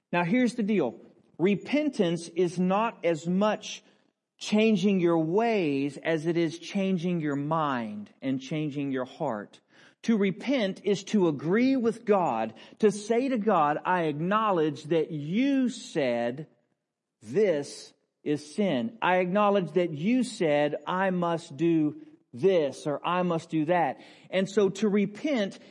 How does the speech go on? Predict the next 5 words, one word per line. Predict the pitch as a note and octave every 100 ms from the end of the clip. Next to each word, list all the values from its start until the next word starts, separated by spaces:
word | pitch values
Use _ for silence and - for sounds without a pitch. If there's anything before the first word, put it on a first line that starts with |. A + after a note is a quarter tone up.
| -
is | F#3 F#3
to | -
get | E3 D3+ A#3+ A#3+
onto | F#3+ G#3 G#3 - F#3 D3+ - - - B2
God's | F3+ F#3+ A3 A3+ F#3+ -